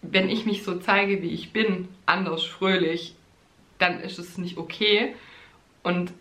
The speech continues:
das war für mich so nicht ertragbar, dass ich mich komplett, also ich habe ja meine Firma dann zweitausendachtzehn auch geschlossen, unter anderem auch wegen dem. Und da ist halt die Astrologie einfach so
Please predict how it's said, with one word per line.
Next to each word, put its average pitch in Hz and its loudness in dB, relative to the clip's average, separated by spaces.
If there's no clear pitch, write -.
das 190 -2
war 190 4
für 196 -2
mich 214 0
so 220 2
nicht 214 2
ertragbar, 190 0
dass 185 -6
ich 190 -8
mich 190 -6
komplett, 190 -2
also - -10
ich - -6
habe 214 -2
ja 180 0
meine 165 -4
Firma 175 0
dann 160 -4
zweitausendachtzehn - -6
auch - -6
geschlossen, 180 -2
unter 202 0
anderem 156 -4
auch 156 -6
wegen 160 -4
dem. 175 2
Und 170 -4
da 226 6
ist 233 -2
halt 214 -2
die 170 -6
Astrologie 180 -4
einfach - -4
so 208 -4